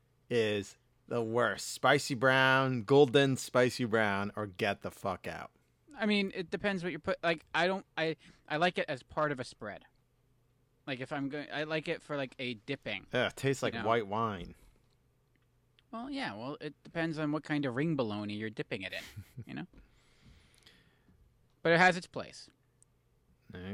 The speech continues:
Speaker 1: guess.
Speaker 2: I don't, I don't apply it to any sandwich-based food item. That, that's just weird, but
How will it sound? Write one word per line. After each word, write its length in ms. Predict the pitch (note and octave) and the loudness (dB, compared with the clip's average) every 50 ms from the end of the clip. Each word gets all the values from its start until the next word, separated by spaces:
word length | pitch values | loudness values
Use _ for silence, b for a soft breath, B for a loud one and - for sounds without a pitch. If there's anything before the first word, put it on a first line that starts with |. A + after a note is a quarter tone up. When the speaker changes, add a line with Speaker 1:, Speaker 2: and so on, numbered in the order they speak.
| G#2+ G2 | -8 -8
Speaker 1:
guess. 200 | F#2 F#2 F#2 F2+ | -6 -6 -2 0
Speaker 2:
I 60 | D3+ | 2
don't, 140 | E3 F#3+ F#3+ E3 | 2 2 4 2
I 80 | E3+ | 2
don't 200 | E3 F3+ F3+ F3 | 4 4 2 2
apply 380 | E3 C#3 - - E3+ D#3+ D#3 D3+ | 0 -2 -4 -2 0 0 2 2
it 120 | C#3 A#2 | 0 -2
to 160 | G#2 C3 - | -4 -8 -6
any 380 | C#3+ C3 C3 C3 B2+ B2 A#2+ - b b b b b b | -4 -4 -4 -4 -4 -6 -8 -12 b b b b b b
sandwich-based 920 | - - - D3 C3+ C3 B2+ B2+ - - A#2 A#2 - B2 A#2+ A#2+ - - - | -14 -6 -2 -2 0 0 -2 -4 -6 -8 -10 -6 -6 -4 -4 -4 -8 -12 -16
food 340 | - - - C3+ B2+ B2+ B2 | -18 -10 -6 -6 -4 -4 -4
item. 400 | A2 G#2 G2+ G2 G2 G2 G2 F#2+ - _ | -4 -4 -4 -6 -8 -10 -12 -14 -16 _
That, 220 | - A#2+ A2 A#2 A2 | -12 -10 -8 -8 -8
that's 240 | A#2 A#2 A2+ - - | -8 -10 -12 -14 -18
just 260 | - - - - - | -20 -20 -20 -20 -20
weird, 300 | - - - - - - _ _ | -20 -20 -20 -20 -20 -20 _ _
but 200 | - - - | -18 -18 -18